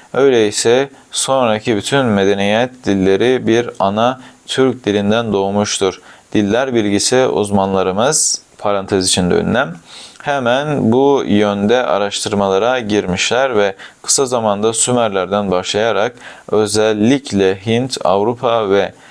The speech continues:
Hami Sami dillerinin de ana Türk dilinden geldiğini ispat etmişlerdi. Birçok kelime zaten ortaktı.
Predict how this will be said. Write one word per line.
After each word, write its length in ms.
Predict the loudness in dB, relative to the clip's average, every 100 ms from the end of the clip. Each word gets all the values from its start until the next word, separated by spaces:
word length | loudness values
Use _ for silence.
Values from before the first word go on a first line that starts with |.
| -20 -10
Hami 400 | -2 0 0 -2
Sami 540 | 0 0 0 0 2
dillerinin 720 | 2 2 2 2 2 2 2
de 200 | 0 -2 -8 -20 -6
ana 400 | -2 0 0 0
Türk 320 | 0 0 0
dilinden 440 | 0 0 2 0 2
geldiğini 480 | 2 2 0 2 0
ispat 380 | 0 0 0
etmişlerdi. 840 | 0 -2 -2 0 0 0 0 0 -4 -14 -20 -4
Birçok 480 | 0 0 2 -2 0
kelime 340 | -2 0 0
zaten 420 | 0 0 -2 -2
ortaktı. 720 | 0 0 0 -6 -6 -2 -2